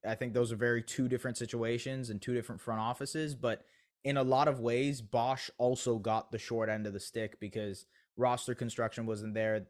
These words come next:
certain signings, certain deals, the Jermaine O'Neal trade,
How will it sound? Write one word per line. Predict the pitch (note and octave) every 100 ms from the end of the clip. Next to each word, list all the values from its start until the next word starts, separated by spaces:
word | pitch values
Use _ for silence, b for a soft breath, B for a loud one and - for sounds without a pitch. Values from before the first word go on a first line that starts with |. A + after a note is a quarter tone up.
| _
certain | - C3 A#2+
signings, | A#2+ B2 A2+ A#2+ A#2 A2+
certain | B2 G#2+ G#2+
deals, | A2+ A2+ A2
the | A2
Jermaine | A#2+ B2 A#2+ B2
O'Neal | B2 A#2 A#2+ B2
trade, | - B2 A#2 A2+